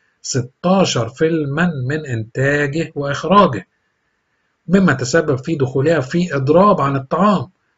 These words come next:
ونقلت على إثره للمستشفى، وفق ما ذكره موقع شبكة راديو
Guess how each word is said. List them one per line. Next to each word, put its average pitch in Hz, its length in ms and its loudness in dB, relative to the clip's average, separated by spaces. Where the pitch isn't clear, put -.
ونقلت 139 640 0
على 143 280 -2
إثره 156 300 -6
للمستشفى، 139 720 -4
وفق 127 400 -6
ما 127 240 -2
ذكره 131 520 -4
موقع 135 440 -2
شبكة 131 460 -4
راديو 127 500 0